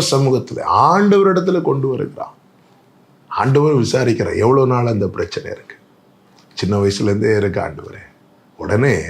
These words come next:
இயேசு சொல்லுகிறார், "விசுவாசித்தால் கூடும், விசுவாசிக்கிறவனுக்கு எல்லாம் கூடும்." அந்த தகப்பன் ஆண்டவரை பார்த்து சொல்லுகிறார், "விசுவாசிக்கிறேன் ஆண்டவரே, ஆகிலும் என் அவிசுவாசம் நீங்கும்படி எனக்கு உதவி செய்யும்."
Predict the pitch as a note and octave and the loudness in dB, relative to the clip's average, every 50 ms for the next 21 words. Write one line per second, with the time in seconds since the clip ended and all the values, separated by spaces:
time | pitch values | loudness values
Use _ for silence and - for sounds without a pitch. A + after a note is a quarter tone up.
0 | F#2 F#2+ - - - F#2 A2 C3+ D3+ D3 D3 - C#3+ - - F#2+ F#2+ G2+ G#2 F#2 | -10 -10 -12 -8 -4 0 2 2 2 2 0 -2 -4 -2 -2 0 0 2 2 2
1 | G2+ F2 D2 C#2+ D2 D2 D#2+ F#2+ - - - _ _ _ _ _ _ _ _ _ | 0 0 -2 -4 -6 -6 -6 -6 -6 -8 -14 _ _ _ _ _ _ _ _ _
2 | _ _ _ _ _ _ _ _ _ _ _ - G2+ A2 G#2+ - - F#3 F#3+ E3+ | _ _ _ _ _ _ _ _ _ _ _ -2 0 0 2 2 2 2 4 2
3 | C3 - - D3 - - - D#3 D3+ - - - - - - - _ _ _ _ | 2 0 -4 -6 -6 -4 -4 -4 -4 -4 -6 -8 -10 -10 -12 -16 _ _ _ _
4 | _ _ - - F2+ - - D3+ E3 F3 E3+ E3+ - A2 F2+ G#2 F#2+ F#2 F#2 F#2+ | _ _ -6 -6 -4 0 2 2 4 4 2 2 -2 -4 -2 -2 -2 -2 0 0
5 | G#2+ A#2+ - - - - E2+ E2+ E2 D#2+ D2 - - - _ _ _ _ _ _ | -2 -2 -4 -6 -6 -6 -6 -6 -8 -8 -10 -12 -18 -20 _ _ _ _ _ _
6 | _ _ _ _ - - - E2 E2 D2+ - E2 E2+ F2+ F#2+ F2+ F2+ G#2 F#2+ F#2 | _ _ _ _ -20 -20 -12 -10 -10 -10 -8 -6 -4 -4 -4 -2 -2 -2 -2 0
7 | E2 E2+ F2+ F2 F#2 F#2 F2+ E2+ F2+ F2 - - - - - D#2+ - - - F#2 | -2 -2 -2 -2 -2 -4 -4 -4 -4 -6 -6 -6 -10 -10 -10 -10 -10 -10 -10 -10
8 | - - E2+ F2+ F2+ - F#2+ F#2 F#2 F2 - G#2+ E2 G#2+ F2+ F#2 F#2 F2+ F2 E2+ | -8 -8 -8 -8 -6 -2 -2 -2 -2 -2 -4 -6 -6 -4 -4 -4 -6 -6 -6 -4
9 | F#2 F#2 F2+ E2+ F2+ F2 - - - _ _ _ _ - - - - - - - | -4 -4 -2 -2 -4 -4 -6 -8 -12 _ _ _ _ -20 -20 -20 -20 -20 -12 -8
10 | - D2+ E2 D#2+ - E2+ F2 E2+ E2 E2 D#2 D2 D#2+ F#2 G#2 G#2 - - D#3 D#3 | -6 -6 -6 -6 -6 -6 -6 -6 -6 -6 -6 -6 -4 -2 -2 -2 -2 -2 0 0
11 | E3 D#3+ - - D3+ C#3 C3 A#2+ A2 G2+ G2 F2+ E2+ F2 E2+ E2+ G2 F#2+ F2+ F#2 | 0 0 0 0 0 0 0 0 0 0 -2 -4 -6 -8 -8 -6 -6 -4 -4 -6
12 | F2 - - D2+ C#2+ D2+ D#2 E2 D#2+ - - - - - C#2+ - - _ | -8 -10 -10 -12 -10 -10 -10 -10 -10 -12 -12 -12 -14 -14 -16 -20 -20 _